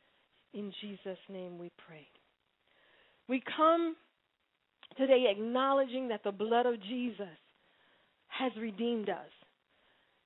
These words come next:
He has saved us. He's cleansed us, sanctified us, purified us, consecrated us. He has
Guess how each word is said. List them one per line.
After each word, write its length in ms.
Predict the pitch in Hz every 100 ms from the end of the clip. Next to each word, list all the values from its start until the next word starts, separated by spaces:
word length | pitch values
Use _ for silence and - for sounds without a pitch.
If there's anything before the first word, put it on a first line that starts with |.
| -
He 140 | 247
has 80 | 226 -
saved 380 | - 226 220 190
us. 180 | 175 170 -
He's 80 | 202 -
cleansed 320 | 233 247 233 196
us, 140 | 180 -
sanctified 640 | 254 254 254 233 196 180 185
us, 100 | 190 - -
purified 480 | 285 277 240 196
us, 100 | 175 180 -
consecrated 720 | 277 302 302 247 240 214 196
us. 180 | 165 165 - _ - - - - - - -
He 160 | 311
has 180 | 294 254